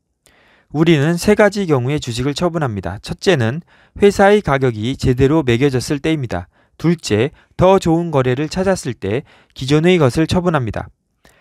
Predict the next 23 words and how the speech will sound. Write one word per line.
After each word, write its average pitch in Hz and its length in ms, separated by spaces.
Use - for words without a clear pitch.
우리는 185 380
대부분의 185 560
자산을 139 440
투자해 190 340
놓고 147 220
있습니다. 101 440
그래서 139 500
우리가 156 340
보유한 156 380
것보다 135 540
세후 233 360
기준으로 143 560
더 170 180
저평가된 147 840
무엇인가가 160 640
있으면 127 520
포트폴리오에서 185 840
가장 147 360
매력이 139 400
없는 147 240
종목을 127 400
처분해 165 340
버리죠. 107 300